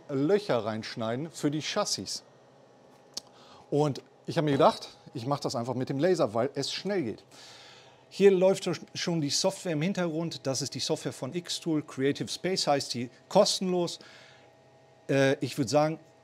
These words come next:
ähnlich aufgebaut wie Inkscape. Man kann da super mit zeichnen, Vektorgrafiken erstellen für die Programme. Also absolut klasse, einfach.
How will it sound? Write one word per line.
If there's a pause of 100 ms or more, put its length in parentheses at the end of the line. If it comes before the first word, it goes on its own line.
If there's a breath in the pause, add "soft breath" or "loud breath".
(140)
ähnlich
aufgebaut
wie
Inkscape. (240 loud breath)
Man
kann
da
super
mit
zeichnen, (500 loud breath)
Vektorgrafiken
erstellen
für
die
Programme.
Also
absolut
klasse,
einfach.